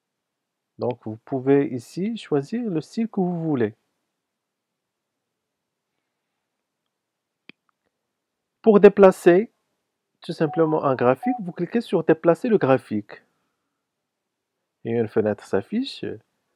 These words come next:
pour le déplacement de graphique. Ici, Excel vous donne le choix.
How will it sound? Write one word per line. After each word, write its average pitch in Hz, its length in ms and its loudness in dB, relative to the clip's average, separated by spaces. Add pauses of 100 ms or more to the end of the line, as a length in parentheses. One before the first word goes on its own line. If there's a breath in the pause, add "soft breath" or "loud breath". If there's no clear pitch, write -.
(320)
pour 143 180 2
le 131 80 -2
déplacement 170 460 -2
de 190 80 -2
graphique. 120 500 -2 (140)
Ici, 214 400 -12
Excel 254 440 -4 (120)
vous - 80 -8
donne 196 200 -2
le 180 100 2
choix. 110 380 -4